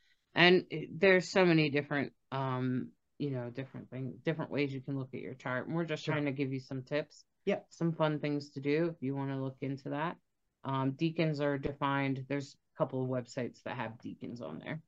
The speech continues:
Speaker 2: Absolutely. And there, that's one of the other things that I think is amazing about astrology is there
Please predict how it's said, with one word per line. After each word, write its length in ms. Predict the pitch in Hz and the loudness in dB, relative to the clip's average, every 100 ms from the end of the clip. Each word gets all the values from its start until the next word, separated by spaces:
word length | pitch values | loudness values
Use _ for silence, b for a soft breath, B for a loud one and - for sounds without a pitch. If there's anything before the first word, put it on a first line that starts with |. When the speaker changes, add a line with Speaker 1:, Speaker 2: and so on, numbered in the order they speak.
| - | 0
Speaker 2:
Absolutely. 800 | 143 139 - 127 117 117 110 117 | 0 0 -2 -4 -2 -4 -4 -4
And 120 | 117 123 | -2 -2
there, 120 | 131 135 | -4 -4
that's 340 | 147 147 - | -4 -4 -6
one 200 | 139 135 | -2 0
of 80 | 127 | 0
the 100 | 120 | -4
other 200 | 117 113 | -6 -8
things 360 | 113 107 107 - | -8 -10 -10 -12
that 100 | 107 | -12
I 80 | 107 | -10
think 240 | 117 110 | -12 -14
is 120 | 107 104 - 131 | -14 -16 -14 -8
amazing 540 | 120 120 127 - 104 101 | -6 -2 -4 -4 -10 -10
about 200 | 104 101 | -12 -14
astrology 640 | - - 104 104 104 104 | -16 -16 -14 -14 -14 -16
is 200 | 107 - 190 | -16 -12 -6
there 160 | 202 | -6